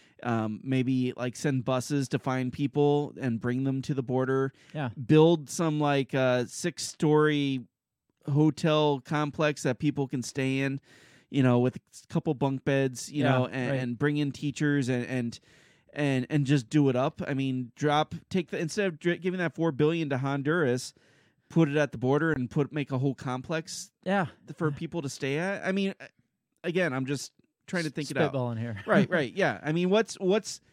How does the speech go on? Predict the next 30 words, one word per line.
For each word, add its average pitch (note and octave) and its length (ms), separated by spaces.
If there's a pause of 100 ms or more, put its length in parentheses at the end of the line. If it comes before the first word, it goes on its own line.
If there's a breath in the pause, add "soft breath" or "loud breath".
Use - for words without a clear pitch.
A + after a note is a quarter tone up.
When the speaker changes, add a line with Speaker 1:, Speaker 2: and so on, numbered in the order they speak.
(120)
Speaker 1:
what B3 180
could E3 220
good E3+ 160
old E3+ 240
Uncle D3 240
Joe C3 320
do A#2 380
Speaker 2:
Hey. - 140
Speaker 1:
to D3 80
make C#3+ 160
himself C#3+ 360
look C3 160
like B2 140
the B2 100
real A#2+ 160
good A2+ 220
guy F2 200
here? F#2 320 (140)
Speaker 2:
I, D3+ 260
I D3 240
don't, D#3+ 300 (340)
I C#3+ 120
don't D#3+ 240
know. D#3+ 340 (100)
<laughs> A#2 100
Speaker 1:
You F3 100
know, E3+ 80
Speaker 2:
I D#3+ 60
Speaker 1:
I - 20
Speaker 2:
don't F3+ 160